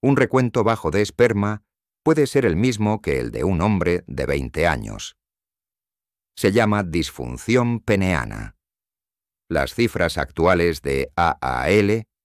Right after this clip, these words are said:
disfunción eréctil, muestran que muchos hombres sufren esta afección,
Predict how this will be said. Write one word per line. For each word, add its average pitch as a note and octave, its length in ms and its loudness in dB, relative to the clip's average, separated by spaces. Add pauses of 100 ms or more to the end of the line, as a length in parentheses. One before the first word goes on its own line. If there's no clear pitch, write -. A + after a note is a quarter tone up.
(320)
disfunción C2+ 840 0
eréctil, F#2+ 720 -2 (720)
muestran C#3+ 360 2
que F2 120 0
muchos F2 420 0
hombres D#2 440 2
sufren D#2 420 -2
esta C#2+ 360 -2
afección, B1 640 -6